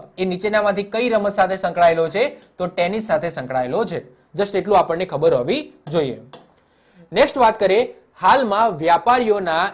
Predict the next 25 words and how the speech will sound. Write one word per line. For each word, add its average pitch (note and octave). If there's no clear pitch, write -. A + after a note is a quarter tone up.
એકાધિકારને G3
તોડવા F3
સરકાર G#3
દ્વારા G3
કઈ B3
યોજના F#3+
શરૂ G3
કરવામાં F3
આવી D#3+
છે? F#3
તો A3
પી G#3+
એમ A#3
કિસાન F#3
ભાઈ D3
યોજના E3
એ F#3+
શરૂ F#3
કરવામાં D3+
આવી B2+
છે. -
હવે D#3+
આ F#3+
કયા G3
ટાઈપના G#3+